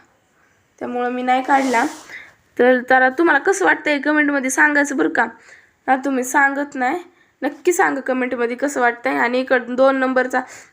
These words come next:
फेटा घातल्या गणपती, शेजारचा आपला गणपती आहे. तर चला आता ना डायरेक्ट विसर्जन करतानाच दाखवू. थोडंसं हो का असं एवढं अख्खं गणपतीत आपल्या वस्तीवरचं पलीकडं पण होतं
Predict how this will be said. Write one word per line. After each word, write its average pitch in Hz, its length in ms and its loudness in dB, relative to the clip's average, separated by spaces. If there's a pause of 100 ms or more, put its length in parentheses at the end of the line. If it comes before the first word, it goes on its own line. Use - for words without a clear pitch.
(200)
फेटा 294 300 2
घातल्या 269 300 0
गणपती, 247 380 -4
शेजारचा 254 440 0
आपला 247 220 0
गणपती 262 540 -4
आहे. 294 100 -2 (480)
तर 247 160 2
चला 254 300 2
आता 262 240 0
ना 254 140 2
डायरेक्ट 247 320 2
विसर्जन 254 480 0
करतानाच 254 480 -2
दाखवू. 254 340 -2 (340)
थोडंसं 269 380 0
हो 269 60 4
का 262 160 2
असं 277 220 -2
एवढं 254 320 2
अख्खं 277 340 -4
गणपतीत 254 400 -2
आपल्या 233 240 0
वस्तीवरचं 262 400 -4
पलीकडं 262 420 -2
पण 269 160 0
होतं 277 280 -4